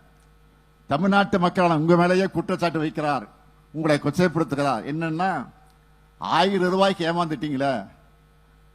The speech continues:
ஆயிரம் ரூபாய்க்கு நீங்க ஏமாந்து போயிட்டீங்களே" அப்படின்னு ஒவ்வொரு பிரச்சார கூட்டத்தையும் தாய்மார்களை பார்த்து பேசுறாரு. மக்கள் ஏமாறல, பாஜகவை நம்பி நீங்க தான் ஏமாந்து போயிருக்கீங்க.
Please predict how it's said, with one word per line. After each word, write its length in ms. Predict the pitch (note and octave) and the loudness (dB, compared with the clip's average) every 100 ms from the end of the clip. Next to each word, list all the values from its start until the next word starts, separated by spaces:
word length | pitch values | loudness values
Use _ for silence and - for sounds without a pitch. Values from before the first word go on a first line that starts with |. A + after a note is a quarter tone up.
| _ _ | _ _
ஆயிரம் 300 | A#2+ E3+ F#3 | 2 4 6
ரூபாய்க்கு 320 | E3+ F#3+ F#3+ | 6 4 4
நீங்க 180 | F3+ E3+ | 0 0
ஏமாந்து 140 | E3+ E3 | 0 0
போயிட்டீங்களே" 720 | C#3+ D#3+ C#3+ C#3 C#3 G2+ F#2+ _ _ _ _ _ _ _ _ _ | -2 -2 -2 -2 -2 -2 -8 _ _ _ _ _ _ _ _ _
அப்படின்னு 160 | E3+ G3+ | -4 -2
ஒவ்வொரு 360 | D#3 F3+ G3+ | -2 0 0
பிரச்சார 340 | D#3 E3 F#3+ F3+ | 0 0 2 2
கூட்டத்தையும் 360 | E3 D#3+ F3+ | 0 -4 -4
தாய்மார்களை 440 | E3 F3 F#3 F3 D#3 | 0 0 0 0 -2
பார்த்து 340 | C#3 D3 D#3+ | -4 -8 -8
பேசுறாரு. 400 | E3 D#3 B2 G2 - _ _ _ _ _ _ _ _ - | -8 -6 -8 -10 -18 _ _ _ _ _ _ _ _ -4
மக்கள் 400 | C3+ D3 G3+ F#3 | -4 -2 -2 0
ஏமாறல, 640 | F3+ F3 E3+ D#3+ D3+ A#2 - - _ _ _ _ _ _ _ A2 | 0 4 2 2 -2 -4 -8 -20 _ _ _ _ _ _ _ 0
பாஜகவை 680 | B2+ E3 F#3 F#3 F#3 F3 E3+ | 4 6 6 6 6 4 4
நம்பி 260 | E3+ F3 | 2 2
நீங்க 240 | D#3 F3 F3 | 2 4 6
தான் 240 | F3+ D#3+ | 6 6
ஏமாந்து 200 | E3 D#3 | 4 4
போயிருக்கீங்க. 600 | C3 D#3 C3 C3 B2+ G2+ | 4 4 2 0 -2 -4